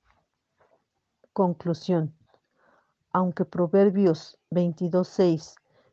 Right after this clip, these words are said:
no es una promesa, nos apunta a la sabiduría que necesitamos en la difícil tarea de criar a los hijos. Nuestra confianza no está en nosotros,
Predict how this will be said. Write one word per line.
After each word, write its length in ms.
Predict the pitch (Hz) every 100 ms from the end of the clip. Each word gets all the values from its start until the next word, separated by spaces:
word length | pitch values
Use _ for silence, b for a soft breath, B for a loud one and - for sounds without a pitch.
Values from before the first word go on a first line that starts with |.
| -
no 160 | 196
es 160 | 196 -
una 240 | 190 185
promesa, 640 | 185 170 175 175 180 233 262 _ _ _ _ _ _ -
nos 280 | 185 175 185
apunta 560 | - 196 214 214 220
a 40 | 208
la 140 | 185
sabiduría 920 | - 175 165 160 165 170 180 180 185
que 140 | -
necesitamos 960 | 170 160 160 - 160 - 165 165 175 - _ _ _ _ -
en 160 | 190
la 100 | 185
difícil 680 | 170 170 - 208 - 214 196
tarea 460 | 185 170 165 165
de 140 | 165 165
criar 320 | 160 165 160
a 60 | 156
los 280 | 160 -
hijos. 460 | 165 156 _ - _ _ _ _ _ _ _ _ _ _ _ _ _
Nuestra 360 | 196 196 - 190
confianza 680 | - 180 175 202 214 220 214
no 160 | 196 190
está 420 | 196 - 196 196
en 120 | 202
nosotros, 840 | 170 156 - 180 - 151 135 _